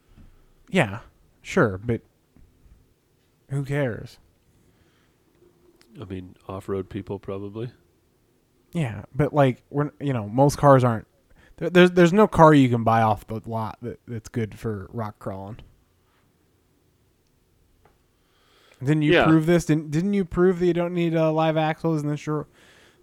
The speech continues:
Speaker 1: this is all Mister Porsche's
Speaker 2: Yeah, for sure.
Speaker 1: thought?
Speaker 2: Yeah, yeah. I mean, I'm not saying that. I'm just saying leaf springs party harder. Uh, what do you
Speaker 1: They
Speaker 2: think
Speaker 1: do
Speaker 2: about
Speaker 1: bouncy,
Speaker 2: the,
Speaker 1: bouncy.
Speaker 2: uh,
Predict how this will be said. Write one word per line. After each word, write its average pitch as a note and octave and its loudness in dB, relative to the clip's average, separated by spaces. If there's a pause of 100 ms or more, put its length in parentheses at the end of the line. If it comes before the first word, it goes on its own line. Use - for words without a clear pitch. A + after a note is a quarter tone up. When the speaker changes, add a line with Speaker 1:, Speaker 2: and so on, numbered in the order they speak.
Speaker 1:
this B2+ -10
is B2+ -8
all B2+ 0
Mister B2+ -6
Porsche's B2+ -4
Speaker 2:
Yeah, A#2 2 (560)
for C#3 -4
sure. D#3 2
Speaker 1:
thought? B2+ 0
Speaker 2:
Yeah, B2+ -2 (440)
yeah. D3+ -10 (240)
I C#3 -8
mean, A#2+ -2
I'm B2+ -2
not A2+ -4
saying F#2+ -8
that. G#2+ -14
I'm A2 -12
just G#2 -12
saying G2+ -10
leaf G2+ -12
springs G#2+ -20
party G#2+ -12
harder. A#2+ -14 (1200)
Uh, B2+ 8
what D3 2
do D3+ 0
you D3 0
Speaker 1:
They - -10
Speaker 2:
think D3 -4
Speaker 1:
do A#2+ 0
Speaker 2:
about B2+ 2
Speaker 1:
bouncy, - -20
Speaker 2:
the, C3 -2
Speaker 1:
bouncy. B2 4
Speaker 2:
uh, A#2+ -6